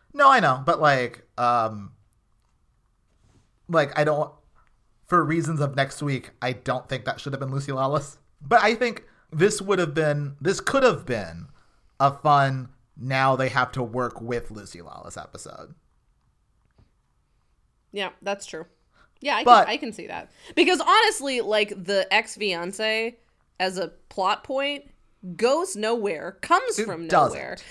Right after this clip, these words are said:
Speaker 2: and seems to serve no purpose, emotional or otherwise, in, like, the development of either the plot or the characters.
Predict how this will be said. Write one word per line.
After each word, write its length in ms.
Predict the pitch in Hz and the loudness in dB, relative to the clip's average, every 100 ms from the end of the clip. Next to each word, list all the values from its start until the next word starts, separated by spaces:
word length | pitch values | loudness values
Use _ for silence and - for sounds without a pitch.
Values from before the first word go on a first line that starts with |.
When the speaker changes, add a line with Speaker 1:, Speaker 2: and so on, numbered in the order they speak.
| - | 0
Speaker 2:
and 180 | 269 277 | 2 2
seems 300 | 330 381 - | 2 0 2
to 120 | 427 | 0
serve 480 | - - 233 277 190 | 0 0 2 0 -4
no 300 | 190 254 - | -2 2 2
purpose, 600 | - 220 208 247 247 - | 0 -4 -2 0 0 -2
emotional 680 | - 208 185 196 233 214 190 | -2 0 0 -2 -2 -4 -4
or 160 | 175 | -4
otherwise, 640 | - 175 190 208 208 226 233 | -6 -6 -4 -4 -2 -2 -4
in, 160 | 190 185 | -6 -6
like, 180 | 185 | -6
the 80 | 190 | -6
development 580 | 185 180 175 175 185 190 | -6 -6 -6 -6 -6 -6
of 80 | 170 | -4
either 260 | 175 170 | -6 -6
the 140 | 170 170 | -8 -10
plot 360 | - 180 175 - | -10 -6 -6 -6
or 100 | 170 | -10
the 120 | 160 | -12
characters. 720 | - 165 202 269 294 415 - | -10 -8 -8 -10 -12 -14 -20